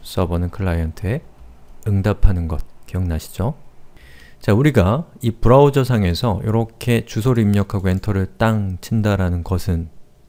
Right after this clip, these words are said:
어떤 의미인가요? 자, 그것은 요 클라이언트 컴퓨터에 설치되어 있는 이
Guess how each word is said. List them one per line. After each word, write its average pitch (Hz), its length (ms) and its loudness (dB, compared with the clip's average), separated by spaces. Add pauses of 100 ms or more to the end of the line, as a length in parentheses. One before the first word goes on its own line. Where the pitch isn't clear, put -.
(420)
어떤 - 380 2
의미인가요? 87 640 0 (920)
자, 90 180 -4
그것은 101 580 0 (400)
요 90 80 -6
클라이언트 110 800 0
컴퓨터에 107 680 -2
설치되어 101 520 -2
있는 85 420 -2 (680)
이 80 540 -6